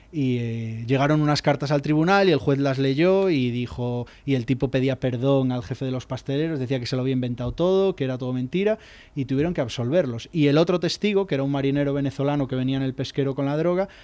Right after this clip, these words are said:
apareció muerto, eh, sin piernas, en un congelador, en un pueblo al lado de Vigo. O sea que, quiero decir que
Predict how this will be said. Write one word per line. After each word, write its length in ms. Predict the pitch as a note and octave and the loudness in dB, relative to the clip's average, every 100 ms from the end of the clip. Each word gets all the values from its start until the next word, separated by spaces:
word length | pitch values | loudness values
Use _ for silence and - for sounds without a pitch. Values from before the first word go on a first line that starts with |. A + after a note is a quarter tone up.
| - | -8
apareció 540 | C3+ C3 B2+ - D3 | -4 -2 -4 0 2
muerto, 560 | D3+ D#3+ D#3 F#3 G3+ - | 4 2 2 0 -2 -2
eh, 220 | C#3+ B2+ A#2+ | -6 -6 -2
sin 200 | C3 A#2 | -2 4
piernas, 460 | D3+ D#3+ F3 F3+ | 4 4 0 0
en 80 | C3+ | 0
un 180 | C#3+ C#3 | 0 0
congelador, 720 | C3 B2 B2+ A#2+ D3 F3 F#3+ - - - | -2 -4 -4 0 2 2 0 -10 -16 -2
en 120 | C#3 | 2
un 80 | C#3+ | 4
pueblo 240 | D#3 C#3+ | 6 8
al 60 | C#3 | 6
lado 100 | C3+ | 4
de 120 | B2+ | 4
Vigo. 300 | D3+ C3+ G#2 - _ - - | 4 2 -2 -14 _ -20 -8
O 40 | |
sea 160 | D3+ C#3 | -4 -2
que, 260 | C#3 C#3 - - - | -2 -2 -6 -20 -4
quiero 200 | - F3+ | 2 4
decir 320 | E3 C#3+ C3 | 4 2 -2
que 420 | A#2 C3 B2+ B2+ | 0 -2 -2 -4